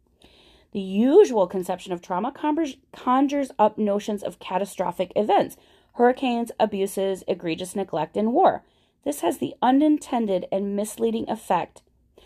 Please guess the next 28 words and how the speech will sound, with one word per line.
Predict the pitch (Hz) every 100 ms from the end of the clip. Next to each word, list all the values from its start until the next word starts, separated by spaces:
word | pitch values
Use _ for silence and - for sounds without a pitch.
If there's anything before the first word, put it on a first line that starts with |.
| _ -
of | 202
relegating | 214 262 359 302 247 220
trauma | - 214 226
to | 220 202
the | 190
realm | 185 185
of | 175
the | 175 175
abnormal, | 190 233 359 185 135 117 - _ _ _ -
the | 202
unusual, | 185 190 214 233 190 160 170 _ _ _ _ -
the | 185
exceptional. | 180 226 - 160 - - _ _ _ - - - - - -
Make | 208
no | -
mistake, | 302 330 185 196
that | 208
happens, | - 208 160 107 - - _ -
but | 175 208
that's | 214 214
not | 214 202
all | 175
there | 160 151
is. | - - _ _ _ _ _ _ _ _ 988 _ _ _ _ _ _ _ _ _ _
So | - 254
it | -
must | 262 269
mean | 254 226 220